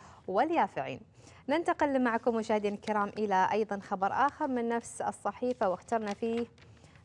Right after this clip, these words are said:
خبر آخر: حملة نظف الإمارات تبدأ رحلتها في الخامس من ديسمبر من الشارقة. أعلنت مجموعة عمل إمارات البيئة انطلاق الدورة الثامنة عشر من حملة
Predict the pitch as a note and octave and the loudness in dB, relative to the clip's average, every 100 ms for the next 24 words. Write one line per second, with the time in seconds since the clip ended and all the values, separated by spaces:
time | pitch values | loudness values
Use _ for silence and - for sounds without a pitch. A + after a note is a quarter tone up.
0 | - A#3 G3+ G3 - C#4 - B3+ C#4 D4 | -4 -2 2 2 4 2 2 2 2 0
1 | - - - - - E4+ D4+ C#4 D4+ - | -14 -20 -20 -14 -4 0 4 2 2 -6
2 | B3 C#4+ B3 A3+ - G3+ G#3 G3+ F#3+ G3+ | 0 0 0 -2 0 -2 -2 0 2 4
3 | C4+ - D#4 A3 G3+ - G3+ - G#3 A3 | 4 4 0 2 0 2 0 -2 -4 -4
4 | F#3+ G3+ G3 - G#3+ F#3+ - A3+ G#3 - | -4 -2 -2 -2 -2 -4 -4 -4 -4 -6
5 | A3 G#3 G#3 - G#3 G3 G3 F#3 F#3+ F3+ | -6 -4 -6 -6 -6 -2 -4 -4 -6 -6
6 | - - - F#3 - - - - _ - | -8 -4 0 0 -2 -4 -4 -8 _ -20
7 | - - - - - - E4 E4+ C#4 C4 | -20 -20 -20 -20 -6 2 4 4 0 0
8 | A#3+ G#3+ A#3+ A#3 G#3+ A3 G#3 A3 G#3 G3 | -2 0 0 0 0 0 -2 0 -2 -2
9 | G3+ G3+ G#3 G#3+ G3 A3+ F3+ F#3+ G#3 G#3 | 0 2 2 0 -2 0 2 0 0 0
10 | G#3 G3 G3+ G#3 G3+ G#3 - A3 G3+ G3 | 0 0 0 2 2 0 -4 -6 -4 -4
11 | G#3 - A3 G3 F#3+ - A#3+ G#3+ | -4 -6 -6 -6 -8 -4 0 0